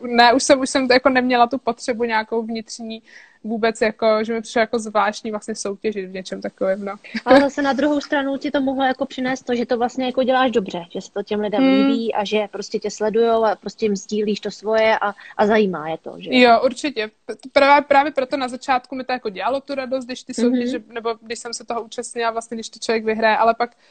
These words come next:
Speaker 1: nakonec už vlastně za prvý jsem neměla ten pocit, že blogu tak naplno, abych jako se do toho zapojovala,
Speaker 2: Mhm.
Speaker 1: nebo jako blogovala sama trošku jinak. A za druhý, eh, prostě už jsem si asi naplnila to svoje, takovou tu jakoby potřebu toho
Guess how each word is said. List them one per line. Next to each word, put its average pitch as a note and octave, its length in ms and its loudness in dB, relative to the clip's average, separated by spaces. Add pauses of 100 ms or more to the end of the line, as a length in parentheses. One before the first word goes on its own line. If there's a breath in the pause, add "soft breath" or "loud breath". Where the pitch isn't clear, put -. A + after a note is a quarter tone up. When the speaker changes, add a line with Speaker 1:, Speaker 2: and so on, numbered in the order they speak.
(200 soft breath)
Speaker 1:
nakonec A#3 520 -2
už A#3 140 -8
vlastně A#3 600 -2
za A#3+ 160 0
prvý B3 200 -4
jsem C4 160 -4
neměla A#3+ 240 2
ten B3 160 -4
pocit, A#3 260 -2
že B3 80 0
blogu A3+ 380 2
tak B3 220 -2
naplno, A#3+ 440 0
abych A3 280 0
jako A3+ 420 0
se - 140 -2
do A3+ 80 -2
toho A#3+ 240 -4
zapojovala, G3 720 0
Speaker 2:
Mhm. C4 80 -4
Speaker 1:
nebo A3 200 -6 (120)
jako A3+ 240 -2
blogovala G#3+ 460 2
sama A3 220 -6
trošku A3+ 340 -10
jinak. G#3 320 -4 (520 loud breath)
A A3 240 6
za A3 140 -6
druhý, A3+ 760 -6
eh, A#3 100 -4 (600)
prostě A#3+ 320 -2
už A#3+ 160 -6
jsem B3+ 220 -2
si A3 120 -4
asi A#3 200 0
naplnila A#3+ 460 4
to C4 120 0
svoje, B3 380 2
takovou G#3 360 -8
tu G#3+ 100 -8
jakoby G#3+ 320 -4
potřebu G#3+ 460 -8
toho G#3+ 260 -6